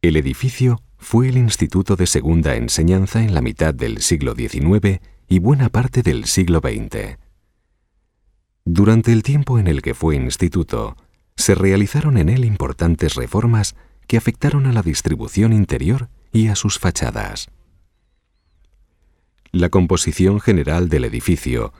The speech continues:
calca casi rigurosamente la del Colegio de las Puras, enmarcada por elementos eclécticos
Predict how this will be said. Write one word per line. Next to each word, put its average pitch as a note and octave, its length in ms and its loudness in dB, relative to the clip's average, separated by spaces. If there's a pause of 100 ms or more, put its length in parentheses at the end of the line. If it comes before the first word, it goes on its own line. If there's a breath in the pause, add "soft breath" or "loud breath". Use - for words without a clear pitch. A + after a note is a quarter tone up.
(280 soft breath)
calca C#3 440 -2
casi E2+ 400 -2
rigurosamente D2+ 840 0
la F#2+ 120 0
del C#2+ 180 -2
Colegio G#2+ 480 -4
de A2+ 80 -6
las A2 180 -6
Puras, - 540 -2 (640)
enmarcada D#2+ 560 0
por G#2 180 -2
elementos D2+ 600 0
eclécticos - 720 -2